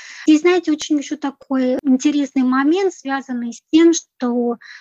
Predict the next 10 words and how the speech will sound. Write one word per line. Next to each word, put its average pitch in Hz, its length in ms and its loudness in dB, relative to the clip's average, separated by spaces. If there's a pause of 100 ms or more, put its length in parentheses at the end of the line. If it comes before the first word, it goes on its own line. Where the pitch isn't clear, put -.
(200)
это 285 200 2
же 302 120 -4
всё 330 260 0
игра. 254 580 0 (680)
Вот 262 260 0 (120)
это 320 180 2
прекрасно, 320 640 0
что - 200 -4
это 262 340 0
игра. 226 320 -4